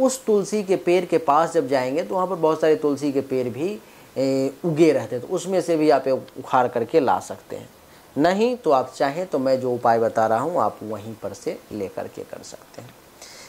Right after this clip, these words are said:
जिस किसी भी व्यक्ति के पास में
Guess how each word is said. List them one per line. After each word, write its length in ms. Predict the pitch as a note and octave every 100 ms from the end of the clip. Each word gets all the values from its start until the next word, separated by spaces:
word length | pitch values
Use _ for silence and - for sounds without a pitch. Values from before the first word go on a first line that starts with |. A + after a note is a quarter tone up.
| -
जिस 280 | D3+ C4+ C#4+
किसी 340 | - A3+ A#3
भी 180 | G#3+ G#3+
व्यक्ति 420 | G#3 E3 D#3+ G3 F#3
के 140 | D3 A#2+
पास 380 | G2+ G#2 - -
में 100 | D#2+